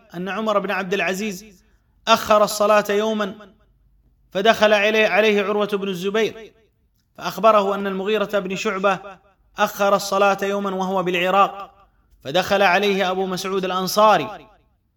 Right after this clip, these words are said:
رضي الله عنه قال: "ما هذا يا مغيرة؟ أليس قد علمت أن جبريل عليه الصلاة والسلام نزل فصلى، فصلى رسول الله صلى الله عليه وسلم، ثم صلى فصلى رسول الله صلى الله عليه وسلم،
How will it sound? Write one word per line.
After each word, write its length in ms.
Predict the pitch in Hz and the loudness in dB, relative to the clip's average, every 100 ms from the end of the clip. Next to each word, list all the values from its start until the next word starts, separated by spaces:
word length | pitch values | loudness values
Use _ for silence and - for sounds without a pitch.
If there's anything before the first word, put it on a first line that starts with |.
| - | -18
رضي 180 | 143 170 | -6 -2
الله 280 | 180 180 185 | 2 2 2
عنه 360 | 190 127 185 _ _ _ _ | -4 -6 -18 _ _ _ _
قال: 240 | 170 190 208 | 4 6 6
"ما 340 | 220 202 202 | 4 4 4
هذا 180 | 196 196 | 2 0
يا 80 | 190 | 0
مغيرة؟ 640 | 190 196 175 135 160 135 185 | -2 -2 0 -2 -8 -12 -4
أليس 260 | 220 220 | -2 0
قد 220 | 214 202 | -2 -2
علمت 340 | 175 202 202 190 | -2 -2 -4 -4
أن 300 | 190 214 196 | -6 -4 -4
جبريل 680 | 185 185 220 196 226 214 _ _ _ _ _ 139 | -2 -2 -2 -4 -6 -20 _ _ _ _ _ -2
عليه 260 | 170 214 | 0 2
الصلاة 360 | 202 - 208 196 | 0 2 2 2
والسلام 500 | 190 - 202 190 202 | -4 -2 -2 0 0
نزل 300 | 226 220 196 | 2 2 2
فصلى، 760 | 190 - 226 220 214 220 220 220 | -2 0 0 0 2 2 2 -10
فصلى 360 | 175 220 226 214 | -6 -2 4 4
رسول 260 | 202 214 | 2 -2
الله 140 | 214 208 | 0 0
صلى 280 | 175 175 233 | -2 -4 -2
الله 140 | 226 | -2
عليه 80 | 165 | -4
وسلم، 140 | 185 | -8
ثم 120 | 202 | -6
صلى 360 | 190 226 226 208 | -2 -2 2 0
فصلى 320 | 175 214 214 | 0 0 2
رسول 300 | 196 185 208 | 0 -2 -6
الله 200 | 214 214 | 0 0
صلى 220 | 208 202 | 0 -4
الله 180 | 208 208 | -2 0
عليه 220 | 202 202 | 0 0
وسلم، 460 | 196 220 233 196 175 | -2 -2 -2 -4 -6